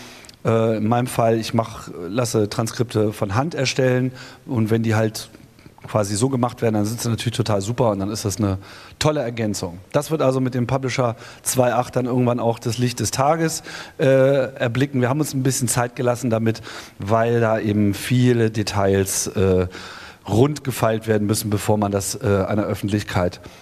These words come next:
zuführen kann. So sieht das dann zum Beispiel im Backend dann aus, wenn man dieses Transkript reingeladen hat. Hier sieht man dann eben auch gleich die Zuordnung zu den Avataren und, äh, voll ausgeschriebenen Namen.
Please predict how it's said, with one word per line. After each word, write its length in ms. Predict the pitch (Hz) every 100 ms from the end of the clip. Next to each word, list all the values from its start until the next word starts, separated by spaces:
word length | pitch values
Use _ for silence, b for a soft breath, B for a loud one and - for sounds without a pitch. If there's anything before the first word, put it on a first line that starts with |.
| B B
zuführen 480 | - 175 160 127 104
kann. 200 | 104 98
So 160 | 113 139
sieht 160 | 165
das 160 | 143 -
dann 260 | 131 127 127 B B
zum 160 | - 123
Beispiel 300 | 120 - 117
im 160 | 113
Backend 380 | 127 - 117 110
dann 160 | 98 107
aus, 380 | 151 202 202
wenn 100 | 135
man 260 | 131 123 120 B B
dieses 240 | 123 123 123
Transkript 540 | 127 120 - 117 -
reingeladen 760 | 120 139 180 170 160 160 165 143
hat. 300 | 143 143 - B B B B B B - 120
Hier 160 | 120 117
sieht 240 | 117 135 135
man 100 | 127
dann 140 | 127
eben 220 | 120 120
auch 160 | 117 117
gleich 320 | 123 120 -
die 200 | 107 110
Zuordnung 840 | - 165 160 131 127 131 123 120
zu 140 | 120 120
den 120 | 120
Avataren 840 | 117 127 120 127 123 135 131 127 123
und, 360 | 107 104 -
äh, 280 | 104 104 104
voll 180 | - 123
ausgeschriebenen 800 | 110 110 110 - 117 107 98 101
Namen. 400 | 123 135 139